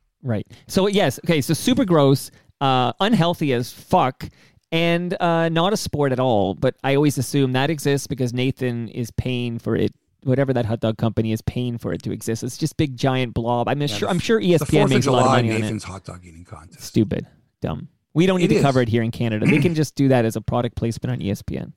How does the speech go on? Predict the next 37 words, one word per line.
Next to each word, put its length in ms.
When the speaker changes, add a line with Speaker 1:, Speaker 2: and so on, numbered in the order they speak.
Speaker 1:
Leave 180
it 80
there. 200
Speaker 2:
Now, 120
I 100
don't, 240
I 120
don't 200
mind 300
the 80
fact 300
that 100
on 160
one 160
of 140
the 380
seventeen 840
channels 500
of 100
T 180
S 160
N, 380
that, 260
that 200
on 200
one 180
of 100
them 120
they're 140
showing 420
this. 260
But 360
to 100
have 300
the 180
unmitigated 720
audacity 920